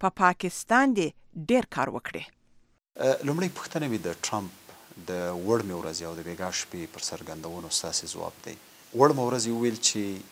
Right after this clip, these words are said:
Speaker 2: طالبان ملکي او بې ګناه خلک وژني او په دې خاطر امریکا نه غواړي چې نور له طالبان سره سوله وکړي او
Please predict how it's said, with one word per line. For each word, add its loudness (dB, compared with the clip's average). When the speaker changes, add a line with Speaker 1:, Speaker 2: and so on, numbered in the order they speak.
Speaker 2:
طالبان -2
ملکي -10
او -8
بې -8
ګناه -8
خلک -8
وژني -10
او -8
په -14
دې -2
خاطر -4
امریکا -4
نه -2
غواړي -6
چې -10
نور -12
له -14
طالبان -10
سره -6
سوله -8
وکړي -14
او -12